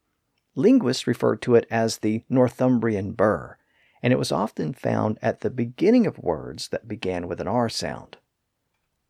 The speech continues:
So what did that Northumbrian burr sound like?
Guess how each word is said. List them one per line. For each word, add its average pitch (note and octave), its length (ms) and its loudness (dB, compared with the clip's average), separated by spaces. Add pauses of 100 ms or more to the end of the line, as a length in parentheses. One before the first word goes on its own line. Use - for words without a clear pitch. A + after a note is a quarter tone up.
So - 280 2
what E3+ 340 -2
did F3 160 0
that - 320 6
Northumbrian A#2 680 2
burr G2+ 300 0
sound C#3+ 380 -2
like? D#2 420 -10